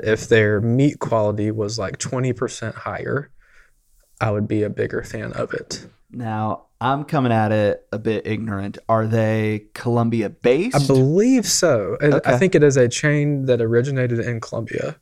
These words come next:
Speaker 2: Okay.
Speaker 1: I don't know that for a fact, but I do know people associate it with Columbia.
Speaker 2: Interesting.
Speaker 1: And I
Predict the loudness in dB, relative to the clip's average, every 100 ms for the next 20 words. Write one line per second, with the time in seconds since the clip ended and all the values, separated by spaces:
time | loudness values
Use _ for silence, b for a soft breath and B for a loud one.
0 | -18 -14 -4 -4 -4 _ _ _ _ _
1 | _ -2 0 0 0 0 0 0 -2 0
2 | -4 -4 -2 0 0 -4 _ _ -2 0
3 | 0 0 0 -2 -2 -4 -2 -4 -2 -4
4 | -4 -4 -6 -8 -8 -6 -6 -8 _ _
5 | _ -14 -12 -12 -12 -12 -14 -14 -12 -6
6 | -4 -4 -6 -6 -10 _ -20 _ _ _
7 | _ _ -2 0